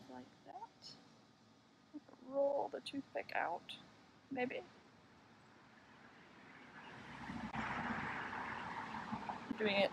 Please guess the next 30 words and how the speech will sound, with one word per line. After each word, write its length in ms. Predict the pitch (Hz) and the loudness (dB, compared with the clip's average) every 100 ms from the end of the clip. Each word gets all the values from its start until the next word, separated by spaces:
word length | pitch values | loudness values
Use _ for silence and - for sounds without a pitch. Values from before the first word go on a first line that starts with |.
| - | 12
oh 140 | 523 | 12
so 180 | 466 370 | 12 12
gently 400 | 285 294 285 381 - | 12 12 12 12 12
to 80 | 247 | 12
not 400 | 233 - - - - - - - - - - - - - - - - - | 12 12 6 2 -4 -10 -14 -16 -16 -18 -20 -20 -20 -20 -20 -20 -4 6
make 180 | 202 - | 6 8
sure 180 | - | 8
that's 240 | 196 - - | 10 10 8
firmly 460 | - 302 285 269 | 12 12 12 12
pressed 360 | 262 285 262 - | 12 12 12 12
on 200 | 254 254 | 12 12
her 160 | 254 254 | 12 12
cell, 340 | - 226 277 - - - - - 233 | 12 12 12 10 2 2 2 6 10
on 120 | 233 | 12
their 140 | 220 220 | 12 12
wing. 240 | 247 - - - - - - - - - | 12 12 8 -6 -8 -8 -8 -8 -6 12
So 320 | - 269 254 - - | 12 12 12 12 12
it's 340 | 247 - - - | 12 12 8 12
a 40 | |
super 580 | 240 - 359 440 403 381 | 12 12 12 12 12 12
thin 360 | - - 285 285 | 12 12 12 12
sticker, 460 | - 254 247 285 349 | 12 12 12 12 12
but 220 | 233 247 | 12 12
that 180 | 247 - | 12 12
will 160 | 233 220 | 12 12
stick 460 | - - 294 - - | 12 12 12 12 -4
to 560 | - - 277 269 269 277 208 | 6 12 12 12 12 12 12
that 320 | 240 226 226 | 12 12 12
wing 280 | 262 427 285 | 12 12 12
because 320 | 277 302 | 12 12